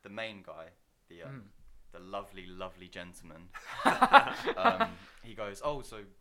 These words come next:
Speaker 1: do, do you have anything to say?" And he sort of points to his left, and there,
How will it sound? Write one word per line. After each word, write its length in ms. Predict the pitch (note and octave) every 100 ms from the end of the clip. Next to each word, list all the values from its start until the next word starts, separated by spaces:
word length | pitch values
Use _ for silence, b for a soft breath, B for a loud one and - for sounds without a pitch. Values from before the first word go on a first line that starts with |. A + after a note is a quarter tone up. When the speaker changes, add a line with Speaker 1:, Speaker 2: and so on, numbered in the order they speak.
| - -
Speaker 1:
do, 100 | G#2 G2+
do 100 | G#2+
you 80 | A2+
have 100 | G#2+
anything 260 | G#2 G2
to 60 | F#2
say?" 120 | G2
And 100 | F2+
he 40 | F2+
sort 160 | -
of 40 | -
points 300 | G2 F#2 -
to 60 |
his 120 | F2 G2
left, 320 | F#2+ F2 -
and 100 |
there, 80 | E2+